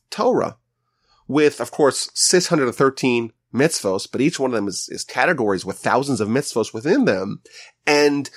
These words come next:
myriad manifold laws over the course of generations, living in all kinds of difficult situations. How are we going to perpetuate the Almighty's Torah without the fallback option of "let's just go ask God"?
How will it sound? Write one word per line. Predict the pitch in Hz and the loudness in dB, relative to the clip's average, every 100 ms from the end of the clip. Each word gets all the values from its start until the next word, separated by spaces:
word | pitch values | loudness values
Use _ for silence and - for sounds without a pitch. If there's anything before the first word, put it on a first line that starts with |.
| - - | -20 -10
myriad | 151 202 269 302 247 170 147 | -4 -2 -2 -4 -2 -2 -4
manifold | 165 175 240 254 - 202 175 | -2 0 0 -2 -2 -2 -2
laws | 175 226 262 214 165 170 202 208 - - - _ _ _ _ _ _ | -2 0 0 0 0 0 -2 -4 -6 -8 -12 _ _ _ _ _ _
over | 202 208 | -2 2
the | 196 | 2
course | 185 202 202 190 | 2 0 2 0
of | - 170 | 0 0
generations, | 139 185 175 160 185 233 - 151 107 95 - 123 | 2 2 4 4 4 2 0 0 0 -2 -6 -2
living | 170 196 202 | 0 2 2
in | 175 | 2
all | 185 | 0
kinds | - 190 185 180 165 | 0 0 2 2 2
of | 151 113 | 0 0
difficult | 180 180 175 165 | -2 0 -2 -2
situations. | 170 - 190 294 262 170 147 151 156 - _ _ _ | -4 0 0 2 0 0 2 2 -2 -10 _ _ _
How | - 202 | -2 2
are | 220 | 2
we | 185 | 2
going | 170 | 0
to | 165 | -2
perpetuate | 165 165 147 | -4 -2 -2
the | |
Almighty's | 147 147 147 | 0 0 -2
Torah | - 277 165 139 - _ _ - | 0 2 4 2 0 _ _ -2
without | 160 170 - 175 190 214 | 0 0 0 2 2 2
the | 180 | 0
fallback | 160 - 185 226 190 156 | 0 0 2 4 2 2
option | 139 131 - 139 123 131 - - | 2 2 0 -2 -2 -2 -10 -4
of | 135 117 | -2 0
"let's | 123 123 | 0 0
just | 131 - | -4 -2
go | 117 101 | 2 2
ask | 98 - | 2 -2
God"? | - 139 80 80 | 0 0 0 -6